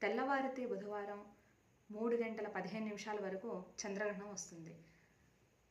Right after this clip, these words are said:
ఈ గ-, చంద్రగ్రహణం అనేది మన భారతదేశంలో అంత కనిపించకపోవచ్చు, కానీ దాని చెడు ప్రతిఫలం అనేది మాత్రం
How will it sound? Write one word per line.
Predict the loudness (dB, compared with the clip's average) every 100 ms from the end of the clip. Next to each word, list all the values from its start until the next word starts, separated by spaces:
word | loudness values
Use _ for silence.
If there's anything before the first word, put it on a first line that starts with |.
| _ -4
ఈ | -2
గ-, | -2 -2 0
చంద్రగ్రహణం | 2 2 4 2 0
అనేది | 0 -2 -2 -2 -4 -10 -18 -4
మన | 0
భారతదేశంలో | 2 4 4 4 0 0 0 -2 -2 -2 -4 -10 -20 _ -10
అంత | -6 -6
కనిపించకపోవచ్చు, | 0 2 4 2 0 -2 -2 -4 -6 -12 -14 -20 _ 2
కానీ | 4 4 0 -8 -12 -8
దాని | -2 0 0 -2 -6 -8 -8 -2 2
చెడు | 2
ప్రతిఫలం | 0 0 0 0 0 0 0
అనేది | -2 -2 -2
మాత్రం | -6 -4 -6 -8